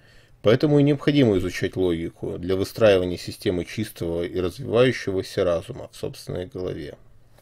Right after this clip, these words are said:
А если вам кто-то говорит, что не надо читать Гегеля,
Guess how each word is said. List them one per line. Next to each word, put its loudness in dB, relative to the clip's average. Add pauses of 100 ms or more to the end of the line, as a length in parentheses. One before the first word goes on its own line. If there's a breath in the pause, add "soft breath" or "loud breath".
(2750 soft breath)
А 2
если 8
вам 2
кто-то 0
говорит, -2
что -20
не -6
надо -4
читать -4
Гегеля, -10